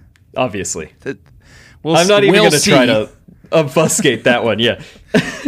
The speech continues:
Speaker 2: Um, but then once, once we have a conversation with him, we are free to leave.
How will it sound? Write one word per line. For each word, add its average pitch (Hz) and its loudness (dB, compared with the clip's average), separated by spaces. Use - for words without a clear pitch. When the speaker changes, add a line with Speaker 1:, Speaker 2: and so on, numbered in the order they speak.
Speaker 2:
Um, 143 -4
but 185 -4
then 180 2
once, 170 -2
once 170 -2
we 180 2
have 156 2
a 139 -4
conversation 120 -8
with 110 -14
him, 110 -12
we 107 -14
are 101 -16
free 117 -12
to 117 -12
leave. 98 -16